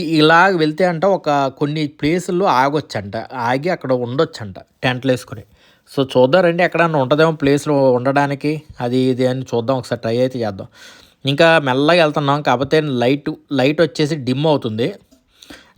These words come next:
కాకపోతే ఒకటి గమనించారండి, ఇక్కడ, ఆ, ఎక్కడ పడితే అక్కడ ఫార్మ్ ల్యాండ్స్ చాలా ఎక్కువ ఉన్నాయండి,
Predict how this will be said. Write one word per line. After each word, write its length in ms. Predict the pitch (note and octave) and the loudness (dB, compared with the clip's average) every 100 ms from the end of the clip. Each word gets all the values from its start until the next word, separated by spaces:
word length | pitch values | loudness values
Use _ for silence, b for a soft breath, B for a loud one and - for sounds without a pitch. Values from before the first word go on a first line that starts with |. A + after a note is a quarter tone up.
| - | -4
కాకపోతే 260 | D#3 G3 | 0 4
ఒకటి 280 | F#3 D3+ E3 C#3 | 6 4 2 2
గమనించారండి, 640 | C3 D#3+ F3 D3+ A2+ A2+ | 2 0 2 0 0 0
ఇక్కడ, 300 | F#3+ G3 A#2+ C#3 A3 D3 C#2 C#2 | 0 0 0 0 0 -4 -10 -6
ఆ, 120 | B2+ A#2 A#2 | 0 0 0
ఎక్కడ 300 | A#2 - F3+ | -4 0 2
పడితే 240 | G3 F3+ | 2 2
అక్కడ 200 | E3+ D#3 | 0 2
ఫార్మ్ 480 | D3 - B2 D3 F3 | -2 2 4 4 2
ల్యాండ్స్ 320 | D#3+ D3+ - | -2 -2 0
చాలా 180 | A#2 C#3+ | 2 2
ఎక్కువ 200 | C3 B2+ | -2 -8
ఉన్నాయండి, 380 | A2 F#2+ F2 | -10 -12 -14